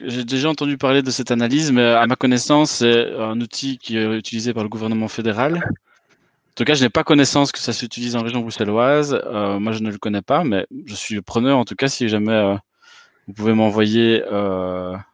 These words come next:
l'outil, un lien web, par exemple. Mais, euh, donc voilà, effectivement, c'est quelque chose qui est envisageable. Aujourd'hui, il y a pas mal de, comme on fait pour le, pour l'analyse genre, par exemple, ou, euh, les tests, euh,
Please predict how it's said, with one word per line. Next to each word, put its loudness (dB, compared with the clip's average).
l'outil, -4
un 2
lien 4
web, 4
par -6
exemple. -6
Mais, 2
euh, 2
donc -2
voilà, 4
effectivement, 2
c'est -6
quelque -6
chose -6
qui 0
est 2
envisageable. 0
Aujourd'hui, -4
il -2
y 4
a 0
pas -6
mal -2
de, 0
comme 2
on 2
fait 2
pour -2
le, 2
pour -8
l'analyse 0
genre, 2
par -4
exemple, -2
ou, -2
euh, -2
les -2
tests, -2
euh, -2